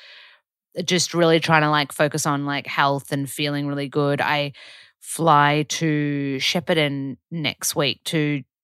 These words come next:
M C an event. M C-ing is scary 'cause you've gotta hold the floor for the entire day, you know? So I'm M C-ing an event.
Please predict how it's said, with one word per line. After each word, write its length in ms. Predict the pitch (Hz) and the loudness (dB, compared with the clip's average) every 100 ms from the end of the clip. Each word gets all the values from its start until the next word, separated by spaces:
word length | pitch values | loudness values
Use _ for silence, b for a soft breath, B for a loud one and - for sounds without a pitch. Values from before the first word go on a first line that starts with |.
| - | -6
M 200 | 175 196 | -2 0
C 240 | - 180 | 2 2
an 80 | 156 | 2
event. 280 | 147 147 - | 2 0 0
M 180 | 196 233 | 2 2
C-ing 300 | - 262 277 | 4 4 6
is 140 | 294 | 4
scary 500 | - - 175 160 117 | 2 6 8 8 4
'cause 160 | 120 165 | -2 -8
you've 80 | 165 | 0
gotta 180 | 208 233 | 2 2
hold 680 | - 190 196 175 170 165 165 175 | 0 4 6 8 6 2 -2 -8
the 520 | 156 156 151 151 - | -2 -2 -2 -4 -8
floor 480 | - - 151 139 139 | -12 0 2 2 0
for 80 | 143 | -4
the 220 | 143 143 | -6 -4
entire 520 | 143 - 143 135 131 | -6 0 2 2 -2
day, 380 | 123 147 143 127 | -2 0 0 -2
you 160 | 127 | -4
know? 300 | 135 143 202 220 B B B B | -6 -2 -2 -4 B B B B
So 140 | - 170 | 0 4
I'm 360 | 160 156 135 | 6 4 0
M 160 | 160 190 | -2 -2
C-ing 300 | - 196 180 | 2 2 4
an 60 | 170 | 2
event. 500 | 156 151 151 156 | 2 2 0 -4